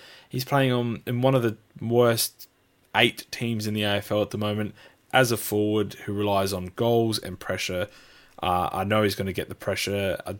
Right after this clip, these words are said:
don't know if he's gonna get as many goals as, as what we'd like, and just don't think he can average enough. But I've seen a lot of people get excited over this performance, and I, I just wanna temper people's expectations, 'cause I don't think he's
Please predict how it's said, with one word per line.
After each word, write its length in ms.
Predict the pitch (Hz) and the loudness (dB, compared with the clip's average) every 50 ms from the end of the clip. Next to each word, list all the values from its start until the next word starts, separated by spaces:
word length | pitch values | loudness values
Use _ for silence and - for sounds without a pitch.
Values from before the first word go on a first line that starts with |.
| - _ | -10 _
don't 240 | - 120 113 113 87 | 0 2 2 2 0
know 100 | 95 104 | -2 -4
if 120 | 101 - - | -4 -4 -6
he's 120 | 95 101 | -8 -8
gonna 160 | - 95 92 | -8 -8 -8
get 140 | - 87 92 | -6 -6 -8
as 100 | 90 - | -6 -6
many 160 | 92 92 92 | -8 -8 -8
goals 400 | 90 - 95 92 92 98 92 - | -6 -4 -4 -2 -2 -4 -4 -6
as, 220 | 120 92 104 - - | -6 -6 -8 -10 -10
as 200 | - 95 98 - | -10 -12 -6 -6
what 140 | 85 - | -6 -6
we'd 160 | - 101 - - | -6 -8 -4 -2
like, 420 | 101 110 117 117 110 - - - - - - - - - - - - | 0 2 4 2 2 0 -4 -12 -20 -20 -20 -20 -20 -20 -20 -16 -8
and 140 | - 104 101 | -6 -4 -4
just 160 | 110 104 - | -4 -4 0
don't 180 | - 113 113 107 | 2 2 2 2
think 160 | - 120 110 | -2 -4 -4
he 100 | 117 110 | -6 -8
can 140 | - 107 95 | -6 -4 -2
average 320 | 95 107 101 107 95 87 | -2 -2 -2 -4 -6 -6
enough. 300 | 92 104 113 104 - - | -4 -2 -2 -4 -4 -4
But 340 | - 98 87 - - - - | -4 -4 -2 -2 -4 -6 -6
I've 200 | - - 110 - | -6 -8 -8 -6
seen 160 | - 135 127 123 | -4 -4 -2 0
a 80 | 120 | 0
lot 120 | 117 120 120 | 0 0 0
of 60 | 107 | 0
people 180 | 120 113 110 | -4 -6 -4
get 120 | 110 113 107 | -4 -4 -4
excited 400 | 104 98 - - 107 110 110 110 | -4 -4 -4 -2 -2 -2 0 -2
over 120 | 107 101 | -4 -4
this 140 | 95 101 98 | -6 -8 -10
performance, 560 | - - - - - 104 104 107 104 87 - | -12 -16 -18 -10 -8 -8 -6 -6 -8 -8 -8
and 80 | 95 95 | -10 -8
I, 240 | 95 92 90 90 - | -8 -8 -8 -8 -6
I 140 | - 101 98 - - _ - - - - - - | -8 -8 -8 -8 -16 _ -20 -20 -20 -20 -20 -12
just 120 | - - | -8 -2
wanna 140 | 131 131 120 | 0 0 0
temper 480 | 113 - - - 120 117 117 - 123 107 | 0 0 -2 0 0 -2 -2 -2 -4 -4
people's 460 | - - 113 101 - - 101 90 - | 0 -2 -2 -2 -2 -4 -6 -4 -4
expectations, 760 | - 90 - - 90 - - - 95 85 80 - - - - | -4 -6 -6 -6 -8 -10 -8 -8 -8 -8 -8 -8 -10 -8 -8
'cause 140 | - - 90 | -6 -6 -6
I 40 | |
don't 240 | 87 - 110 110 92 | -4 -4 -4 -6 -6
think 140 | - 101 - | -8 -12 -10
he's 320 | - 95 92 87 92 - | -8 -8 -8 -8 -8 -10